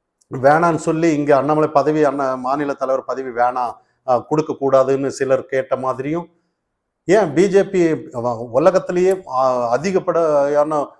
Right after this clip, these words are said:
உறுப்பினர் பெரிய கட்சின்னு சொல்லலாம். அவங்க இங்க தமிழகத்துல இருந்து போய் ஒருத்தர் வந்து, அ, மாநில தலைவர் யாரு வரணும் வரக்கூடாதுன்னு சொல்லி அவங்க கேட்பாங்களா? அந்த அளவுக்கு அவங்க என்ன இங்க இருக்கிற மா-,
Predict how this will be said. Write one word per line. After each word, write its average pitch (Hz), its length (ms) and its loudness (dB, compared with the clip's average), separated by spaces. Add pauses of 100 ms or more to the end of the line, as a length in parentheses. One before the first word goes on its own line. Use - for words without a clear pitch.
(120)
உறுப்பினர் 160 520 0
பெரிய 240 340 0
கட்சின்னு 165 300 -2
சொல்லலாம். 135 380 -2 (380)
அவங்க 160 300 2
இங்க 180 400 2
தமிழகத்துல 180 680 2
இருந்து 190 400 -2
போய் 196 380 0
ஒருத்தர் 180 340 0
வந்து, 202 340 -2 (260)
அ, 147 120 4
மாநில 170 400 2
தலைவர் 180 320 0
யாரு 165 280 6
வரணும் 175 460 2
வரக்கூடாதுன்னு 180 680 0
சொல்லி 196 360 -4
அவங்க 170 300 0
கேட்பாங்களா? 127 500 -2 (600)
அந்த 185 280 4
அளவுக்கு 208 260 4
அவங்க 175 240 4
என்ன 180 260 2
இங்க 170 300 0
இருக்கிற 170 260 2
மா-, 156 340 0